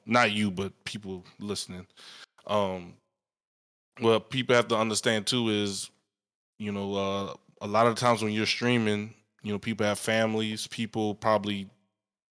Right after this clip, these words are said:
having chores around the house, folding clothes, washing dishes, making dinner, different things like that. So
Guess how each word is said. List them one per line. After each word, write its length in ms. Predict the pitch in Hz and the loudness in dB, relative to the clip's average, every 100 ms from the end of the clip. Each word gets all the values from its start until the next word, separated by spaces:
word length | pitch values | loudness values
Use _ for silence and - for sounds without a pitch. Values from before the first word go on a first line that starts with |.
| _ _ _ _ _ - | _ _ _ _ _ -2
having 880 | 110 104 101 101 98 92 87 104 _ - | 2 2 2 -2 -2 -6 -10 -18 _ -4
chores 400 | - 135 131 123 | 2 4 4 6
around 200 | 127 120 | 4 6
the 60 | |
house, 300 | 117 139 131 | 4 4 4
folding 320 | - 143 139 123 | 2 4 4 2
clothes, 340 | 147 143 127 | 2 2 2
washing 360 | 123 135 - 120 | 2 2 2 -4
dishes, 420 | 135 127 135 120 | -4 -2 -4 -4
making 340 | 123 123 117 | -2 -2 -2
dinner, 440 | 113 131 127 123 120 | 0 0 2 -2 -2
different 320 | 123 123 113 | -4 -4 -4
things 240 | 123 113 | -6 -4
like 220 | 110 107 - | -4 -4 0
that. 240 | 127 120 | 0 0
So 460 | - 113 107 107 | -4 -6 -6 -10